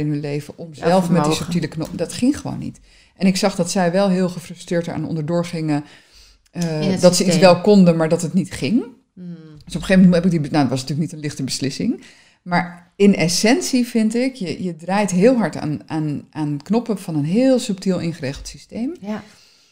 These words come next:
Speaker 1: Wat, wat ook inderdaad, eh, op andere manieren, waar je ook op andere manieren naar kunt kijken.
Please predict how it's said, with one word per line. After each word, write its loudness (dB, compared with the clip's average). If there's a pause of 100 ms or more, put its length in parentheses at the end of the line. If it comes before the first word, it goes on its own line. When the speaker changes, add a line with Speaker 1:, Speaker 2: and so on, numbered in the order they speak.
(800)
Speaker 1:
Wat, -4
wat -2
ook 4
inderdaad, -2
eh, -10 (200)
op -12
andere 2
manieren, 4
waar -4
je -2
ook -2
op -16
andere 0
manieren 2
naar -4
kunt -8
kijken. -8